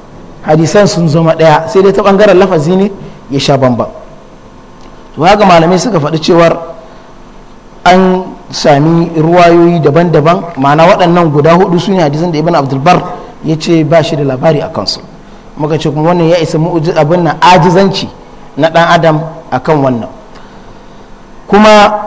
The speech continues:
za mu zo mu yi magana kan ruwayoyin Muwatta da sauran balagani da ke cikin Muwatta.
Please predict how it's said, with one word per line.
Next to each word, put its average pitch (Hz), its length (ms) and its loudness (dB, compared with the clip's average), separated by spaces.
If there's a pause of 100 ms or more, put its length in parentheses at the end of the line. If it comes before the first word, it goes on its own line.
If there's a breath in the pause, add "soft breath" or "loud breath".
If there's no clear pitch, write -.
(720)
za 185 160 2
mu 208 100 2
zo 196 100 4
mu 190 80 4
yi 175 60 2
magana 165 340 4
kan 175 200 2
ruwayoyin 160 380 2
Muwatta 139 400 -2 (720)
da 143 160 0
sauran 202 380 4
balagani 180 440 2
da 165 80 0
ke 131 160 -4
cikin 156 220 -4
Muwatta. 117 420 -4